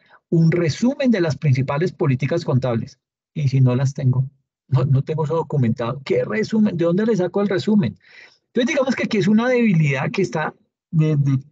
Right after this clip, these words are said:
todos los estamentos de la empresa, desde la junta directiva, pasando por la dirección,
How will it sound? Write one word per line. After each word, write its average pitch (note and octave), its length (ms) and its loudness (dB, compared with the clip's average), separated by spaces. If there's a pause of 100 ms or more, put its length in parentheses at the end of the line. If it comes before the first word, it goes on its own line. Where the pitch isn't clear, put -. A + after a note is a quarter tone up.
todos A3+ 280 0
los A3+ 160 2
estamentos C3 480 0
de C#3+ 100 0
la C3+ 80 0
empresa, A2 400 -2
desde D#3+ 720 -2
la C3+ 360 0
junta G3+ 420 0
directiva, G3+ 680 0
pasando D#3+ 460 2
por F3+ 220 -2
la D#3 140 0
dirección, F3 760 0